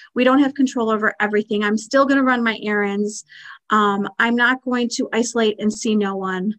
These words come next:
but I'm going to be careful about it. I'm gonna do my best. I'm gonna treat myself kinder and hopefully love myself a little bit better today. So I hope that you enjoyed this podcast.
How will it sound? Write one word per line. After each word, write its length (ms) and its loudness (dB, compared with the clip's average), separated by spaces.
but 100 0
I'm 160 0
going 200 -2
to 100 -6
be 120 -4
careful 420 -4
about 340 -4
it. 280 -8
I'm 80 0
gonna 200 -2
do 180 -2
my 180 2
best. 640 -8
I'm 160 2
gonna 160 0
treat 220 -8
myself 380 -2
kinder 600 -2
and 520 2
hopefully 420 0
love 240 4
myself 460 0
a 40 -2
little 240 0
bit 280 -6
better 240 -2
today. 580 -10
So 520 0
I 80 -4
hope 480 0
that 140 -2
you 420 2
enjoyed 480 -2
this 160 -8
podcast. 680 -6